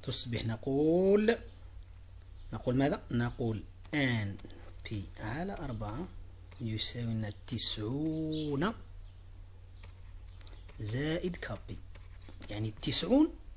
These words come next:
وأصناف دورة، وأنصاف دورة. لاحظوا يذهب هذا مع هذا مع هذا، تصبح آن يساوي لنا،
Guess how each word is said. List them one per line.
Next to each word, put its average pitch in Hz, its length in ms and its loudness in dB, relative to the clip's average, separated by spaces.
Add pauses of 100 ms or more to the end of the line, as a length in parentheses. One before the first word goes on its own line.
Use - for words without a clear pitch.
وأصناف 240 920 4
دورة، 92 340 -4
وأنصاف 151 340 4
دورة. 117 320 -2
لاحظوا 143 260 -2
يذهب 123 320 0
هذا 101 320 -2
مع 127 260 -4
هذا 107 260 -4
مع 151 140 -4
هذا، 147 360 -6 (500)
تصبح - 420 2 (120)
آن 113 400 -2
يساوي 135 400 0
لنا، 107 180 -2